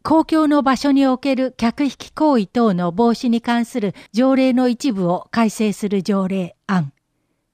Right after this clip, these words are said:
ご意見をお寄せください。区では区民や来街者に不安や不快感を与えている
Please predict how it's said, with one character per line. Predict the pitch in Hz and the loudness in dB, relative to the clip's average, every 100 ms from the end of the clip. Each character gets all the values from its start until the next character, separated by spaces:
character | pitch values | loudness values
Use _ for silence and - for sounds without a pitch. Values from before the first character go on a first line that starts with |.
| _ 208 | _ 0
ご | 302 | 2
意 | 339 | 2
見 | 254 190 | 2 2
を | 180 185 | 0 0
お | 208 | 2
寄 | 202 | 2
せ | 175 208 | 2 -4
く | 190 | -4
だ | 180 | -6
さ | - 156 | -4 -8
い。 | 139 _ _ _ _ _ _ _ _ _ | -8 _ _ _ _ _ _ _ _ _
区 | - 247 | -2 2
で | 254 | 4
は | 202 185 _ | 2 0 _
区 | - 339 | -2 2
民 | 285 | 2
や | 214 196 226 | 2 2 2
来 | 254 262 | 2 4
街 | 277 247 | 2 0
者 | 214 | -2
に | 190 190 - | -2 -6 -10
不 | - 247 | -4 2
安 | 277 269 | 4 4
や | 269 247 240 | 4 2 -2
不 | |
快 | - 302 | -2 -2
感 | 254 190 170 | 0 -2 0
を | 175 | 0
与 | 180 196 226 | -2 0 0
え | 214 | 0
て | 233 | 0
い | 220 | 0
る | 214 | 0